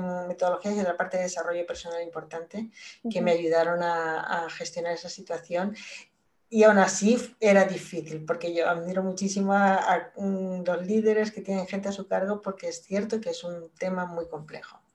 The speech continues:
Speaker 1: Es muy complejo.
Speaker 2: Buenísimo. Y en estas herramientas que tú aprendiste, eh, ahorita también quiero enlazarlo a una de las primeras que mencionabas en los bloques de las competencias que el líder de hoy básico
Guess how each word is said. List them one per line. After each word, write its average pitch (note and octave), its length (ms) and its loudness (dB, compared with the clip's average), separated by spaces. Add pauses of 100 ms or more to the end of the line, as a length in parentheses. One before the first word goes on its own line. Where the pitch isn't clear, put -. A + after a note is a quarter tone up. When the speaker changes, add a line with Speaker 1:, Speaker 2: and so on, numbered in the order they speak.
(220)
Speaker 1:
Es - 220 -20
muy - 180 -12
complejo. - 420 -20 (140)
Speaker 2:
Buenísimo. A#3 760 2
Y B3+ 160 6
en B3+ 120 6
estas C#4+ 320 2
herramientas B3+ 540 6
que A#3 100 2
tú - 80 4
aprendiste, A3 920 2 (460)
eh, G3+ 360 6
ahorita G3+ 380 2
también G#3+ 480 2 (180)
quiero G#3+ 220 4
enlazarlo G#3 960 6
a G3 240 2
una G#3+ 280 2
de A3 60 4
las F#3 260 2
primeras F#3+ 640 0
que F3+ 220 -2
mencionabas F#3 640 0
en F3+ 100 -4
los E3+ 160 -2
bloques F#3 460 2
de E3 80 -6
las D#3+ 220 -8
competencias F3 680 -8
que E3+ 380 -8
el E3 280 -8
líder F3+ 300 -2
de E3+ 160 -2
hoy F#3+ 260 2
básico F3+ 640 -4